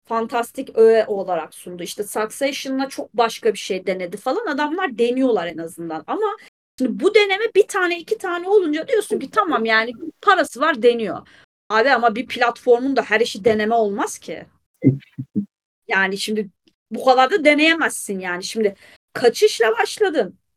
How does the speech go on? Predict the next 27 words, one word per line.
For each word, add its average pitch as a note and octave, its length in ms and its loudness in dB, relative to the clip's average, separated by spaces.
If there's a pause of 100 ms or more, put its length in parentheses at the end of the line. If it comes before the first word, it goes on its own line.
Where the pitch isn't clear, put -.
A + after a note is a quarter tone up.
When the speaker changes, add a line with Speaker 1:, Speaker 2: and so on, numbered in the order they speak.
(160)
Speaker 1:
Dünya D4+ 380 2
ile F4+ 160 -4
benim F4 240 -4
aramda. B3+ 420 -2
Tamam E4 300 -4
şimdi A3+ 160 -10
Kaçış'la F#4+ 520 -6
başka D#4+ 380 -2
bir - 240 -12 (100)
kitleye F#3+ 380 -2
hedefledin. E3+ 680 -6
Eyvallah. E3 540 -6 (720)
E, F#3+ 140 -8
Dünya D#4 380 4
ile F#4+ 140 2
benim F#4+ 240 -2
aramda C#4 460 -2
bildiğin D#4 380 -4
pembe C4+ 400 0
dizi G#3 200 0
aslında F3 480 -6
baktığında. E3 600 -10 (320)
Yani. - 340 -16 (920)
Ondan G3 280 -6
sonra. F3+ 400 -8 (540)
E, A#3 260 6 (420)
şey, D#4+ 440 2